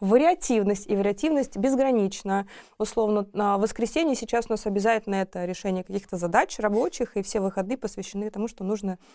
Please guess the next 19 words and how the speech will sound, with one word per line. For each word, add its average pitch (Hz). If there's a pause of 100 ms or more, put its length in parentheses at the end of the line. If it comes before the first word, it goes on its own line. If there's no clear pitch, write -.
(260)
а, 180
там, 185
сделать, 196
а, 180
какую-то 185
необходимую 185
работу, 185
что-то -
сдать, 208
потому 196
что -
все -
оставшееся -
время, 208
оно, 190
а, 185
очень 190
жестко 196
разграничено. 185